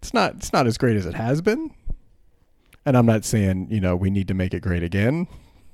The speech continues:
That's not the particular <laughs> hashtag I'm promoting.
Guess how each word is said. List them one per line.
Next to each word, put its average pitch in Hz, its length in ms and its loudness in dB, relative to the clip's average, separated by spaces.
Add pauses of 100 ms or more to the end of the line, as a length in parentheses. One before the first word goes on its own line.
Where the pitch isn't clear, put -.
(1300)
That's - 260 -4
not 101 340 -2 (720)
the 87 360 -4
particular 95 560 -4
<laughs> - 20 -4
hashtag 123 720 0
I'm 123 80 4
promoting. 127 540 4